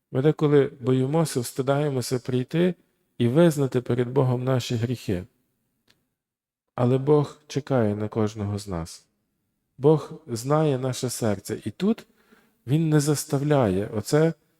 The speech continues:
знаєте, е, є така, таке питання, чи Бог може створити камінь, якого сам не може підняти? Може чи ні? Таке філософське питання.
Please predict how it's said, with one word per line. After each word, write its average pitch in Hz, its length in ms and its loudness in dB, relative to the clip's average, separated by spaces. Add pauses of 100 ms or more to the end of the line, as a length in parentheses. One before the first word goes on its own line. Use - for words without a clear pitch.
(240)
знаєте, 135 540 2 (180)
е, 110 420 -2 (1120)
є 131 120 0
така, 131 720 2 (100)
таке 120 320 -2
питання, 131 640 0 (1160)
чи 123 220 0
Бог 147 400 2
може 135 400 2
створити 127 680 2
камінь, 143 440 2
якого 123 360 0
сам 135 280 0
не 123 100 0
може 120 280 0
підняти? 101 540 -4 (1400)
Може 160 340 4
чи - 180 -4
ні? 92 200 -2 (420)
Таке 147 220 2
філософське 127 680 4
питання. 95 440 -2